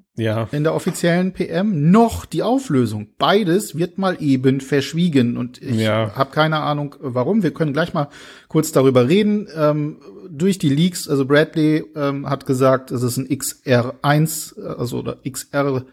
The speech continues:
Speaker 2: nee, X R zwei Gen eins, so rum
Speaker 1: Mhm.
Speaker 2: ist es richtig. War eigentlich
Speaker 1: Und manche hoffen
Speaker 2: das
Speaker 1: gerade auf die Gen zwei, ne?
Speaker 2: Genau, also man hätte jetzt vielleicht gehofft, okay, das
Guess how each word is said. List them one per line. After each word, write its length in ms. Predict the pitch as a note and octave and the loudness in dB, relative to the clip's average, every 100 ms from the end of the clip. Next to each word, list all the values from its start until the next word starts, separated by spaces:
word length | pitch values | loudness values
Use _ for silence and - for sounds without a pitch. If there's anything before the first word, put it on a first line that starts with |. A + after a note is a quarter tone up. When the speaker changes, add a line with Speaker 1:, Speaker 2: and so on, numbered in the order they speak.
| _ _ _ _ _ | _ _ _ _ _
Speaker 2:
nee, 120 | C3+ C#3 | -2 0
X 200 | C#3+ - | -2 -4
R 220 | A#2+ - | -6 -4
zwei 320 | - D3 D#3+ | -2 2 2
Gen 340 | A#2+ C3 A#2+ | 4 4 4
eins, 400 | A2+ A#2+ D3+ A#3 | 2 0 0 0
so 240 | - B2+ C3 | -2 -2 0
rum 180 | C3 G3+ | 2 0
Speaker 1:
Mhm. 40 | |
Speaker 2:
ist 80 | A2 | 0
es 160 | G#2+ F#3+ | -2 -4
richtig. 400 | F3 A#3+ C4 - _ _ _ _ _ _ _ - - | -4 -4 -4 -8 _ _ _ _ _ _ _ -14 -4
War 180 | C3 B2+ | 0 4
eigentlich 240 | B2 B2 | 4 2
Speaker 1:
Und 80 | A2 | -2
manche 160 | G#2+ A#2 | -4 -2
hoffen 140 | A#2+ | 0
Speaker 2:
das 140 | A#2+ | 0
Speaker 1:
gerade 260 | G#2 G#2+ G#2+ | -2 -2 -4
auf 120 | G2+ | -6
die 100 | B2 | -6
Gen 200 | G#2+ G#2 | -4 -4
zwei, 380 | - A2+ G#2 G#2+ | -4 -6 -4 -4
ne? 180 | F#2 G#2+ _ _ - | -6 -12 _ _ -16
Speaker 2:
Genau, 600 | C3 B2 C#3 C#3 D3 D#3 | -4 2 4 6 6 6
also 260 | E3 C3 C3 | 4 2 0
man 300 | C3 C3 C3+ | 0 -2 -2
hätte 220 | C#3 C#3+ | -2 2
jetzt 180 | C3 C3 | 2 2
vielleicht 240 | C3+ B2+ | 0 0
gehofft, 380 | C3 A#2+ C#3 - | 0 -2 -4 -6
okay, 240 | - C#3 C3+ | -6 -2 -2
das 260 | B2+ - | -4 -12